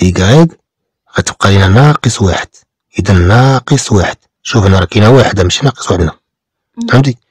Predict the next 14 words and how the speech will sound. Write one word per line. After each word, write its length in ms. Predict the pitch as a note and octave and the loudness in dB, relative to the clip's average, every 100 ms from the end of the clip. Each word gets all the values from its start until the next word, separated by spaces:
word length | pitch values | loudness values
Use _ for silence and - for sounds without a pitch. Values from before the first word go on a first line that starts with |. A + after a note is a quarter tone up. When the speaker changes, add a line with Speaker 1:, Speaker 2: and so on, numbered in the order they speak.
| _ _ _ _ - | _ _ _ _ 0
Speaker 1:
هنا 120 | G2+ | 2
ناقص 460 | G#2+ A2+ A2 - | 2 0 -4 -4
واحد 320 | A2 G2 C3 A2 | -2 0 0 -2
على 340 | F2 A2 E3+ - _ _ _ _ _ _ _ - | -2 -2 -4 -6 _ _ _ _ _ _ _ -4
اثنان. 720 | G#2+ - F2+ E2+ E2 D#2 D2 - _ _ _ _ - | -2 0 2 2 0 -2 -6 -12 _ _ _ _ -2
ثم 180 | C#3+ D#3+ | 2 4
شوف 260 | A#3 F#3+ | 4 2
هنا، 180 | F#2+ E2+ _ _ _ - | 0 -2 _ _ _ 0
غنعملو 440 | G2 G2 C#3+ B2+ | 2 4 4 4
بإيكغيك، 520 | F#2+ - F#2+ F2 E2+ | 2 0 0 0 0
ها 100 | F#2 | 0
هي، 180 | F#2+ F2 | 0 0
هي 220 | F2 G2 | 0 2
هاد 280 | A#2+ G2+ F2 | 2 2 -2